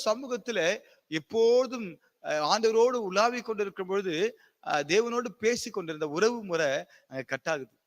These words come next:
அல்லேலூயா. என் அன்பு தேவனுடைய பிள்ளைகளே, கணவன் மனைவியும் சரி, குடும்பமும் சரி, தேவனோடு உறவாடுங்க. தேவனோட ஜெபத்துல தரித்திருங்க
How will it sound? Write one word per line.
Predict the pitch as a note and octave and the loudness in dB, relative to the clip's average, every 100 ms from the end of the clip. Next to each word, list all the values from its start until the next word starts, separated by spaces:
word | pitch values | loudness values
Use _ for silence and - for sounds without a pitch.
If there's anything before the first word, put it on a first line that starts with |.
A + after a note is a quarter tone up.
| _ _ _ _ _ _ _ _ _ _ | _ _ _ _ _ _ _ _ _ _
அல்லேலூயா. | - C#3+ D#3 F3+ G3+ - _ _ _ _ | -10 -8 -6 -6 -8 -12 _ _ _ _
என் | D3 D3 | -6 -2
அன்பு | E3+ G#3+ | -2 -2
தேவனுடைய | F#3 F#3+ D#3+ | -2 -2 -6
பிள்ளைகளே, | C#3+ C#3 | -6 -6
கணவன் | - E3 G3 G3+ | -6 -6 -6 -8
மனைவியும் | E3+ D3 E3 D#3 | -8 -8 -6 -10
சரி, | C#3+ C3+ | -10 -12
குடும்பமும் | D#3+ F#3+ G3+ F3+ | -8 -8 -4 -6
சரி, | D#3+ C#3 | -6 -6
தேவனோடு | C3+ E3+ F#3+ G3 F#3 E3 | -4 -4 -4 -6 -6 -6
உறவாடுங்க. | D3+ D#3+ C3+ B2 A#2 C3+ _ _ - | -6 -4 -6 -8 -16 -20 _ _ -10
தேவனோட | F3 G#3+ G#3 F3+ _ _ _ - | -8 -4 -4 -4 _ _ _ -6
ஜெபத்துல | D#3 G3+ G3 F3+ D#3 | -6 -6 -10 -8 -6
தரித்திருங்க | F3+ F#3 F#3 C#3 B2 | -6 -6 -8 -8 -12